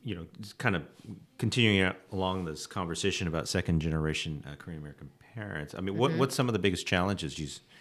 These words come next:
Speaker 1: uh, you see as parents in, among the second generation community?
Speaker 2: Okay. Um, and I wanna say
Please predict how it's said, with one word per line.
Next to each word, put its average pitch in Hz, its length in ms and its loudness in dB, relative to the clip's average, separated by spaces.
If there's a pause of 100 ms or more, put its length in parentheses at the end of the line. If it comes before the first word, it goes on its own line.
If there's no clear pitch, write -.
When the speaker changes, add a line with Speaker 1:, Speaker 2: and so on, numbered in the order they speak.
(420)
Speaker 1:
uh, 76 300 -4
you 78 100 -6
see - 400 -4
as 69 240 -6
parents - 840 -6
in, 69 320 -10 (220)
among 76 380 -4 (440)
the 87 80 -12
second 76 240 -6
generation 69 440 -12
community? 78 340 -18 (280)
Speaker 2:
Okay. 180 540 -2
Um, 180 400 0 (140)
and 220 120 2
I 226 60 6
wanna 294 200 0
say 330 540 0